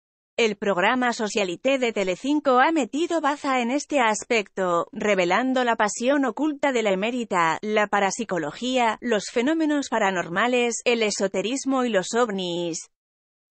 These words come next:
De hecho, tuvo una gran amistad con el gurú y supuesto brujo peruano Carlos Castaneda.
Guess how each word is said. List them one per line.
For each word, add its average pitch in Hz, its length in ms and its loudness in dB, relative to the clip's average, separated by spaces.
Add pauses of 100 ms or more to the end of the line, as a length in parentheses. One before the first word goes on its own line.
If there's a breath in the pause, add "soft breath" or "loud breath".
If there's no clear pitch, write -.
De 185 300 2
hecho, 262 300 -4
tuvo 285 340 0
una 294 260 0
gran 269 240 0
amistad 247 640 -2
con 311 160 0
el 226 160 0
gurú 240 300 -2
y 330 100 -2
supuesto 247 580 -2
brujo 277 400 -2
peruano 233 600 0
Carlos 214 420 0
Castaneda. 185 920 -2